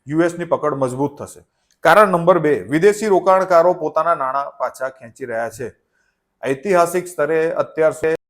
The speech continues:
દસ વર્ષની અંદર આ છેલ્લા બે વર્ષમાં તમે જુઓ તો સૌથી વધારે વિદેશી ઇન્વેસ્ટરોએ પોતાના પૈસા પાછા ખેંચી લીધા છે. હવે આ પાછા ખેંચવા પા-, પાછળ ઘણા બધા કારણો છે.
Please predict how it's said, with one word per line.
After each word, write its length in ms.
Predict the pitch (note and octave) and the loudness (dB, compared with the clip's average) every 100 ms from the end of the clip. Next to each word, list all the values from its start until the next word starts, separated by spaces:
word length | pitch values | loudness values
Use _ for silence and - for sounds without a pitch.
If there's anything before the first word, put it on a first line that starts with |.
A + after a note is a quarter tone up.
| _ _ _ _ - | _ _ _ _ -10
દસ 140 | - | -8
વર્ષની 300 | F#2 C#3 C#3+ | -10 -10 -10
અંદર 320 | C#3 C3+ _ | -12 -14 _
આ 80 | C3+ | -4
છેલ્લા 360 | C3 C#3 C3 C#3+ | -4 -8 -4 -4
બે 220 | C3+ F3 | -2 0
વર્ષમાં 440 | F3 E3 E3 D#3+ | 2 0 0 -2
તમે 220 | D3+ D3 C#3 | -2 -6 -6
જુઓ 420 | C3+ D#3 G#2+ - _ _ - | 0 0 0 -8 _ _ -16
તો 60 | |
સૌથી 460 | C3 E3 F3+ F3 G3+ | -2 0 0 0 -2
વધારે 720 | E3 C#3+ D#3 C#3+ A#2+ B2 C#3+ _ _ A#2 | 2 4 4 4 -2 -6 -12 _ _ -12
વિદેશી 520 | C3 C#3 E3 E3+ F#3 F#3 | -8 -4 -4 -4 -6 -6
ઇન્વેસ્ટરોએ 640 | D#3 C#3+ D3+ D3+ C#3+ C#3+ D#3+ | -6 -2 -4 -2 0 0 0
પોતાના 380 | D3+ B2+ C3+ D3+ | -2 -6 -4 -4
પૈસા 340 | B2+ A2+ E3 | -6 -6 -8
પાછા 340 | D3+ C3 - | -4 -6 -4
ખેંચી 340 | C#3 - A2 B2 | -10 -12 -20 -16
લીધા 280 | G#2+ G#2 G#2+ | -14 -10 -10
છે. 240 | - G#2 _ _ _ _ _ | -10 -16 _ _ _ _ _
હવે 140 | C3+ | 2
આ 60 | E3 | 2
પાછા 380 | E3 D3+ C#3 F3+ | 4 0 2 0
ખેંચવા 380 | F3 D#3 F3 E3+ | 0 -4 -2 0
પા-, 280 | D#3+ D#3 | 2 2
પાછળ 400 | D#3+ C#3+ C3+ D3 G#2+ - _ _ | 0 -2 -2 -2 -4 -12 _ _
ઘણા 240 | C3 D#3 | -2 2
બધા 200 | E3 F3 | 4 2
કારણો 380 | E3+ E3 C#3+ B2 | 4 4 4 -2
છે. 160 | G#2 | -8